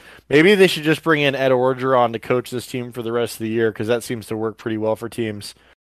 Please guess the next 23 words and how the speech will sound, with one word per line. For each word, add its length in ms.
Um, 500
either 340
way, 580
I 120
think 260
Arizona 420
State 280
might 180
be 120
ready 200
to 100
pack 320
it 120
in, 140
and 120
that's 160
pretty 340
terrifying 540
considering 420
it's 160
only 180
week 200
four. 340